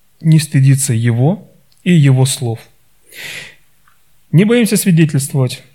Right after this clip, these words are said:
открывать свою веру и показывать, как я живу. Пусть видят, в этом ничего страшного нет. Это прекрасная реклама Его Царствия.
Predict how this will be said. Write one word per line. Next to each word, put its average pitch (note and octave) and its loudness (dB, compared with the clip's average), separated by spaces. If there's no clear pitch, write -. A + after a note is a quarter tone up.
открывать C3 0
свою A#2+ -4
веру D#3 2
и C#3 0
показывать, C3 0
как A2+ -6
я A#2 -2
живу. A2 -6
Пусть F#3 0
видят, C#3 0
в A#2+ -4
этом D#3 0
ничего C3 0
страшного B2+ -2
нет. C3+ 2
Это D3 0
прекрасная E3+ 0
реклама D#3 0
Его B2+ 2
Царствия. A2+ -6